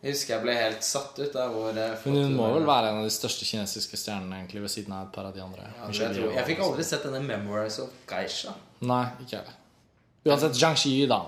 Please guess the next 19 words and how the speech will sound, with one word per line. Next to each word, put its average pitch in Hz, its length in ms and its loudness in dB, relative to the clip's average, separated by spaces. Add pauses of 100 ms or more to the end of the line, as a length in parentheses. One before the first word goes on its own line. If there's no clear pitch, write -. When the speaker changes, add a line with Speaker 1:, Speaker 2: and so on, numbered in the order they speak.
Speaker 2:
Eh, 120 560 -2 (360)
og 131 80 2
hun 135 100 4
er, 120 320 6
eh, 117 680 4
hun 135 160 0 (440)
har 127 400 6
den 156 140 0
mest 139 180 0
spennende 113 760 2
rollefiguren 107 600 0 (100)
i 104 320 0
The 107 80 -2
Grandmaster, 98 540 -2 (200)
Speaker 1:
Ja. - 80 -8
Speaker 2:
som 139 140 -2
selvfølgelig 127 400 2
er 120 140 2
underutviklet 107 640 -4